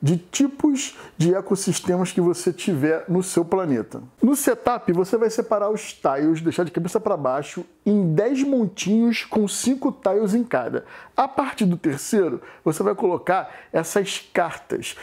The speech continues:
que são pontuações que você vai ganhar. Então, se você cumprir a, os pré-requisitos de cada carta dessa, cada carta vai valer um ponto de vitória no final. E essas cartas são só algumas desse bolão aqui, são quarenta cartas. Então, vinte vêm pra cá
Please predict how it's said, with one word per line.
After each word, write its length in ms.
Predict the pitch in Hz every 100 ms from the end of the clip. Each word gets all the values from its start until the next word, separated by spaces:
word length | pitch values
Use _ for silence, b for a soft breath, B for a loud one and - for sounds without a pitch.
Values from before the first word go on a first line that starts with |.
| B B
que 100 | 165
são 220 | - 190
pontuações 680 | 185 220 214 226 190 208 196
que 80 | 208
você 240 | 190 190
vai 160 | 208 214
ganhar. 420 | 240 220 143 127 B B
Então, 140 | 196
se 100 | 196
você 240 | 214 208 269
cumprir 600 | 285 262 - 180 160 139 B B
a, 160 | - 160
os 260 | 170 160
pré-requisitos 720 | - 220 247 254 233 160 170 147
de 100 | 151
cada 280 | 202 233
carta 340 | 220 190 190 156
dessa, 540 | 143 165 196 - 135 - B B
cada 300 | 247 269 285
carta 320 | - 196 202
vai 120 | 196
valer 300 | 190 196 196 202
um 80 | 254
ponto 320 | 285 226 220
de 120 | 208
vitória 380 | 196 196 185 185
no 80 | 196
final. 440 | 196 208 139 - -
E 120 | 185
essas 360 | 220 254 269 -
cartas 540 | - 175 202 220 -
são 140 | - 180
só 200 | - 214
algumas 760 | 214 202 165 214 233 139 110
desse 480 | 143 156 208 - 226
bolão 360 | 202 202 190 214
aqui, 300 | 220 - 175
são 200 | - 175
quarenta 420 | 190 165 196 220
cartas. 520 | 220 160 160 135 139
Então, 220 | 127 185
vinte 380 | 151 165 262 -
vêm 160 | 185 190
pra 180 | 196
cá 340 | 190 - 220